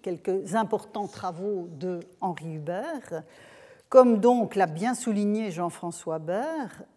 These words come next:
Hu-, Hu-, Henri Hubert a largement œuvré avec Mauss à l'introduction et au développement des thèses durkheimiennes dans les domaines de l'histoire des religions, de la mythologie, de l'ethnographie comparée et de la proto-histoire.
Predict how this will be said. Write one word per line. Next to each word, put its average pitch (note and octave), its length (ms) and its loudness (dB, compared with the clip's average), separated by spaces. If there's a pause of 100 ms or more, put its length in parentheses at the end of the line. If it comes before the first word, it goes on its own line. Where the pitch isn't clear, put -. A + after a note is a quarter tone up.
(120)
Hu-, G3 320 -6 (100)
Hu-, - 220 -16
Henri A3+ 280 -2
Hubert B3 520 2
a G3+ 60 -4
largement A3 580 4
œuvré F3+ 360 0
avec E3 280 -6
Mauss A#3+ 480 -4
à F#3+ 80 -4
l'introduction A#3 960 -4
et G3 100 -4
au F3+ 80 -2
développement A3 680 0
des F3 140 -4
thèses E3 240 -4
durkheimiennes F#3+ 840 -4 (480)
dans B3+ 200 4
les C4+ 140 2
domaines A3+ 380 2
de F3 80 -2
l'histoire E3+ 440 -8
des D#3+ 80 -8
religions, F3+ 580 -8
de F3 140 -8
la D#3+ 100 -4
mythologie, F#3+ 600 -8
de G3 100 -6
l'ethnographie E3+ 640 -10
comparée E3+ 560 -8
et G3 80 -8
de F3 80 -6
la E3 120 -10
proto-histoire. - 920 -14